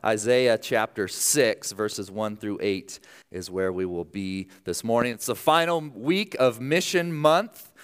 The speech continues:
which is the month that we've set aside to talk about the mission we've been given as a church, to make Christ known from our neighbors to the nations, as Pastor Craig just reminded us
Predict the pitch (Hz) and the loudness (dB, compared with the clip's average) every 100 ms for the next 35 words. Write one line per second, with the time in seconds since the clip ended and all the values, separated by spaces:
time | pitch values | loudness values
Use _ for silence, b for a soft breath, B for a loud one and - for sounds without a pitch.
0 | B - 127 120 127 151 160 135 123 143 | B -10 -6 -2 0 2 0 0 0 2
1 | 147 - 143 151 143 - 135 135 131 123 | 2 2 2 2 -2 -2 -2 2 0 0
2 | 107 113 139 156 143 131 123 117 98 127 | -2 -2 -2 -2 -4 -4 -2 -4 0 -2
3 | 127 139 143 B B B 95 - - 175 | 0 -2 -4 B B B -8 -4 2 4
4 | 220 - - - - 104 131 - 139 139 | 4 0 -10 -10 -12 -6 -6 0 0 0
5 | 151 135 143 160 - - 110 107 110 123 | -2 0 0 -2 -8 -6 -4 -2 -2 -4
6 | 131 135 113 104 120 - 175 170 90 - | -4 -6 -8 -6 -8 -8 -14 -12 -12 -6
7 | 98 - 104 113 107 101 - 98 104 107 | -6 -6 -6 -4 -4 -6 -8 -6 -4 -4
8 | 107 110 | -2 -4